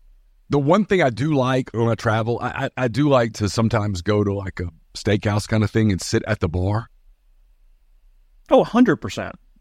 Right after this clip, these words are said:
Speaker 1: I, I mean, that's like, that's, if I'm gonna treat myself, that's kinda it. I've heard you say that too, and I totally relate to that.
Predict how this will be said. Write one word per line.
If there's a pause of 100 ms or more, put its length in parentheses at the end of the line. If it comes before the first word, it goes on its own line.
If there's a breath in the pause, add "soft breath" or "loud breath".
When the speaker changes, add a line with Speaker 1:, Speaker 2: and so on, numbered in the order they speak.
(140)
Speaker 1:
I,
I
mean,
that's
like, (460)
that's, (100)
if
I'm
gonna
treat
myself,
that's
kinda
it. (1800)
I've
heard
you
say
that
too,
and
I
totally
relate
to
that.